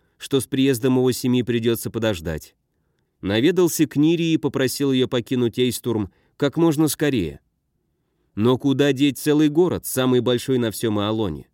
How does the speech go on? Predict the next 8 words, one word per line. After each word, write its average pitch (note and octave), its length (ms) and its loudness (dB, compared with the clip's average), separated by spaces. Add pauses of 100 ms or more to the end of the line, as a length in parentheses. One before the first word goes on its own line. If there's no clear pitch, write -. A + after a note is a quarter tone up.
(840)
Рыцарь F#3+ 400 0
усилием E3+ 460 2
воли D#3+ 240 2
заставлял C3+ 680 -2
себя B2+ 320 -2
читать B2+ 380 -4
донесения A2+ 640 0
разведчиков. F#2 760 -6